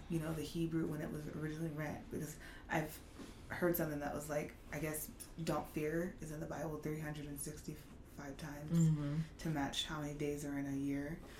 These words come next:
Speaker 2: Mm-hmm.
Speaker 1: which I think is interesting because they didn't have the, our
Speaker 2: The same
Speaker 1: calendar year
Speaker 2: calendar.
Speaker 1: back then.
Speaker 2: <laughs> So
Speaker 1: But hey, it works. Uh, <laughs> but, um, yeah, so somebody was saying that,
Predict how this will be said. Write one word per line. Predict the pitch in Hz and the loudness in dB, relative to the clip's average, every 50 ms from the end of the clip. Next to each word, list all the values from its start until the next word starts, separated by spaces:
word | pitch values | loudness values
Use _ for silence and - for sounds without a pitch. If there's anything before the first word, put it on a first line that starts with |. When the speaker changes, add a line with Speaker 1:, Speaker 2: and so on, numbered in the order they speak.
| - 165 | 4 6
Speaker 2:
Mm-hmm. | 160 160 156 151 147 | 6 6 6 6 4
Speaker 1:
which | 151 147 156 | 4 4 4
I | 147 | 4
think | - - 160 151 151 | 4 4 0 0 0
is | 143 143 | -2 0
interesting | 143 139 - 139 135 - - 139 139 135 | 0 0 0 -2 -4 -2 0 2 2 2
because | 135 135 - 143 135 - | 2 0 0 -2 -2 -2
they | - - - | -2 -4 -2
didn't | - - - - - | -2 -2 -2 -4 -4
have | - - - - - | -6 -8 -8 -8 -6
the, | - - 156 | -2 4 8
our | 160 | 8
Speaker 2:
The | 160 | 8
same | - - - 156 147 147 143 | 8 6 4 2 4 4 4
Speaker 1:
calendar | 143 143 156 | 4 4 4
year | 160 147 | 4 4
Speaker 2:
calendar. | 143 139 139 135 135 135 135 135 - - - - | 4 4 2 2 0 0 0 0 -2 -4 -4 -4
Speaker 1:
back | - 247 262 269 269 277 - - | -2 -2 -2 -2 -2 6 12 12
then. | 302 277 - - 294 - - - | 12 12 12 12 6 6 4 -4
Speaker 2:
<laughs> | - - - - - - | -8 -12 -10 -8 0 4
So | 170 165 156 - - - - - | 6 6 6 6 2 4 10 12
Speaker 1:
But | 226 226 254 | 12 12 12
hey, | 262 220 196 | 12 12 12
it | 226 226 | 12 10
works. | 165 160 165 - - - - - | 10 8 6 4 0 -4 0 6
Uh, | - 185 180 - 196 269 269 - - 226 233 - - - - - - | 10 12 12 12 12 12 12 12 12 12 12 12 12 2 -4 -4 -4
<laughs> | - - - - - - - - | -4 -6 -6 -10 -10 -6 8 12
but, | 196 196 190 | 12 12 12
um, | 185 180 175 170 165 165 160 156 160 160 - - - - - - - - - - - - - - - - - - - - - - - - - - - - - | 12 12 12 12 12 10 8 6 4 2 -2 -8 -14 -16 -6 -2 -2 -2 -2 -4 -12 -14 -14 -14 -14 -16 -16 -16 -16 -16 -16 -16 -16 -16 -16 -16 -12 2 10
yeah, | - 208 190 165 160 165 | 12 12 12 12 12 10
so | 170 180 | 6 6
somebody | 170 190 180 175 170 | 8 8 10 10 10
was | 165 160 160 - | 8 8 6 4
saying | 165 160 156 151 147 147 151 - - | 2 2 2 0 -2 -2 -2 -2 0
that, | - - - | 0 0 -2